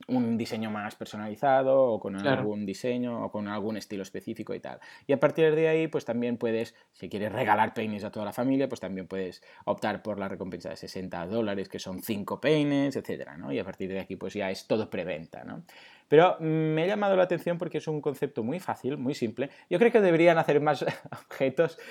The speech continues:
Speaker 1: eh, en
Speaker 2: Ujú.
Speaker 1: forma de tarjeta. No sé, abrelatas, eh, llaves, yo qué sé, lo que sea, porque es una cosa que realmente no ocupa nada, es muy plano y al ser un tamaño estándar, lo puedes colocar en, en el monedero como si fuera una tarjeta más. O sea que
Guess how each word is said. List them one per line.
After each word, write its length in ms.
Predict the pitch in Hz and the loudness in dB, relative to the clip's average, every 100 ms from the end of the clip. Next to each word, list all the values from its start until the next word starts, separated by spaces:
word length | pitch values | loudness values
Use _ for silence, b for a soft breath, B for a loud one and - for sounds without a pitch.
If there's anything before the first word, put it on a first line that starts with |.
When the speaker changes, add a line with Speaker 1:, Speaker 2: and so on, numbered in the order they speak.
| 240 - | -14 0
Speaker 1:
eh, 240 | 165 135 165 | 4 6 6
en 180 | 165 160 | 8 8
Speaker 2:
Ujú. 60 | |
Speaker 1:
forma 300 | 165 139 143 | 8 6 4
de 80 | 143 | 2
tarjeta. 480 | 127 110 - 107 95 | 2 -2 -4 -4 -4
No 80 | 127 | -6
sé, 240 | 123 101 | -4 -6
abrelatas, 920 | 85 82 87 147 156 147 147 147 143 | -6 -8 -2 -2 0 2 4 4 2
eh, 460 | 135 117 110 107 95 120 | 0 -2 -2 -4 -8 -6
llaves, 720 | 113 117 139 143 143 147 143 | 2 4 4 2 2 0 -4
yo 60 | |
qué 60 | 214 | -4
sé, 300 | 190 113 90 | -2 -2 -2
lo 100 | - | -8
que 80 | 135 | -8
sea, 240 | - 165 131 | -2 0 0
porque 340 | 139 165 160 | 2 2 2
es 180 | - 175 | -2 -4
una 240 | 226 220 196 | -2 -2 -2
cosa 200 | 190 202 | -2 0
que 60 | |
realmente 440 | 170 160 160 170 170 | 2 2 2 -2 0
no 100 | 175 | 0
ocupa 240 | 147 143 | 0 0
nada, 300 | 160 160 151 b b | 0 0 -2 b b
es 120 | 147 | 0
muy 160 | 170 160 | 2 2
plano 300 | 170 170 160 | 4 4 4
y 140 | 147 | 2
al 160 | 120 113 | 0 0
ser 260 | - 160 | 0 2
un 140 | 175 151 | 2 0
tamaño 300 | 143 143 135 | -2 -2 -4
estándar, 500 | - 156 143 127 143 B B | -4 -4 -2 -2 -4 B B
lo 80 | 120 | 0
puedes 180 | 135 143 | 2 4
colocar 340 | 147 127 131 | 2 2 0
en, 300 | 135 120 113 | 0 -4 -8
en 120 | 110 | -6
el 100 | 107 | -6
monedero 420 | 107 107 113 117 | -4 0 0 0
como 180 | 143 127 | -2 -6
si 120 | 110 | -8
fuera 260 | - 107 107 | -8 -6 -6
una 160 | 107 101 | -6 -8
tarjeta 340 | 107 101 98 | -10 -10 -10
más. 220 | 85 - b b b | -10 -12 b b b
O 80 | 110 | -2
sea 220 | 127 123 | 0 2
que 220 | 127 127 | 0 -2